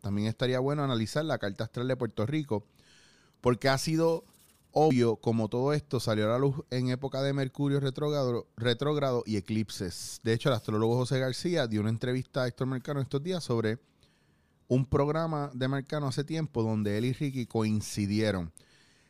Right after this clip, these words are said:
Este le dio su consejo de no tirarse para el año que lo hizo, porque según sus tránsitos, esto es lo que pasaría. So, en honor y gracias a la idea de Gabriela Luna, aunque ya lo había contemplado,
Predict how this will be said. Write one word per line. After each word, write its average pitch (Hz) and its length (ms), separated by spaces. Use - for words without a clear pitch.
Este 123 260
le 139 100
dio 139 180
su 147 120
consejo 147 440
de 120 140
no 123 300
tirarse 170 480
para 123 240
el 110 40
año 131 240
que 147 120
lo 110 100
hizo, 107 360
porque 107 440
según 107 380
sus - 300
tránsitos, 143 760
esto 117 320
es - 160
lo 117 240
que 95 120
pasaría. 90 600
So, 127 800
en 131 380
honor 160 640
y 151 380
gracias 143 320
a - 20
la 165 60
idea 156 140
de 156 40
Gabriela 156 420
Luna, 156 280
aunque 113 300
ya 107 100
lo 117 80
había 139 240
contemplado, 139 960